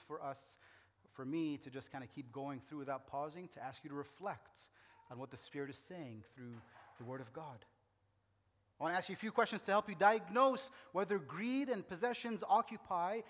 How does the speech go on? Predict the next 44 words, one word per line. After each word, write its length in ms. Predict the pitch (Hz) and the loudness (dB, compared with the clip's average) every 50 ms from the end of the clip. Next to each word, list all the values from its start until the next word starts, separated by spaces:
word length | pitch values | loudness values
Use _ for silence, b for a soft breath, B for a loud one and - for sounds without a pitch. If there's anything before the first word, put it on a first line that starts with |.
| B B B B | B B B B
a 80 | 180 175 | -2 -2
larger 500 | 165 165 180 196 220 247 247 - 240 254 | 4 6 8 8 8 8 6 2 -2 -6
place 400 | - - - 202 196 196 185 - | -8 -6 -4 -2 -2 -2 -4 -6
in 80 | 214 185 | -8 -8
your 120 | 202 196 | -4 -2
life 260 | 175 160 151 147 - - - - - b b b b b b b _ _ | 0 0 0 -2 -6 -12 -18 -20 -20 b b b b b b b _ _
than 100 | - 147 | -8 -6
they 120 | 147 139 123 | -6 -6 -6
should. 300 | - - - 165 120 104 95 - - _ _ _ _ _ _ _ _ _ _ _ _ _ _ _ _ _ _ - - | -8 -8 -8 -8 -10 -10 -14 -20 -20 _ _ _ _ _ _ _ _ _ _ _ _ _ _ _ _ _ _ -16 -6
And 80 | 151 143 | -2 0
I'll 100 | 135 143 | 0 0
explain 680 | 135 - - - - 240 269 240 170 147 139 135 135 | -2 -4 -8 -8 -4 -4 -2 -2 -2 -2 -4 -6 -4
why 140 | 131 143 139 | -2 -2 -2
I'm 100 | 143 147 | -2 -4
asking 320 | 143 131 127 123 - 139 135 | -6 -8 -10 -10 -10 -10 -10
this 180 | 147 156 - | -10 -10 -10
by 160 | - - 139 131 | -10 -10 -10 -10
telling 360 | - - 175 180 180 180 175 | -10 -10 -10 -10 -10 -10 -10
you 100 | 170 156 | -10 -10
a 60 | 131 | -10
story. 340 | - - - 131 110 95 87 85 _ _ _ _ _ _ _ _ _ _ _ _ _ _ _ _ _ _ _ B B B B B B B B - | -10 -12 -12 -12 -12 -14 -16 -18 _ _ _ _ _ _ _ _ _ _ _ _ _ _ _ _ _ _ _ B B B B B B B B -6
Uh, 80 | 151 156 | -6 -4
as 160 | 151 147 127 | -4 -4 2
Marcy 380 | 151 156 180 180 - - 180 | 4 4 4 4 2 -2 -4
and 140 | 180 160 160 | -4 -2 0
I 180 | 165 170 165 156 | 0 0 0 0
prepared 440 | 160 - 147 - 160 160 160 151 - | -4 -8 -8 -6 -4 -4 -4 -4 -6
to 120 | - 151 | -6 -4
move 240 | 147 151 160 151 - | -2 -2 -2 -2 -4
to 100 | - 139 | -8 -10
this 140 | 143 139 - | -10 -10 -10
part 220 | - - 156 151 | -8 -6 -4 -4
of 60 | 143 | -4
the 60 | 135 | -6
world, 360 | 131 131 135 131 127 123 113 104 - _ b b b b b b b b b b b b b b _ _ - | -8 -8 -6 -6 -8 -8 -12 -16 -20 _ b b b b b b b b b b b b b b _ _ -14
uh, 160 | 131 123 123 | -10 -10 -8
we 100 | 123 127 | -6 -6
had 120 | 139 139 - | -6 -6 -6
to 60 | 135 | -6
get 120 | 131 151 | -8 -8
rid 140 | 143 175 202 | -6 -6 -8
of 100 | 180 110 - - - - | -8 -8 -10 -14 -16 -14
many 180 | 127 127 131 | -12 -10 -10
things 440 | 120 156 208 208 139 98 - - - | -10 -12 -12 -12 -14 -14 -16 -20 -20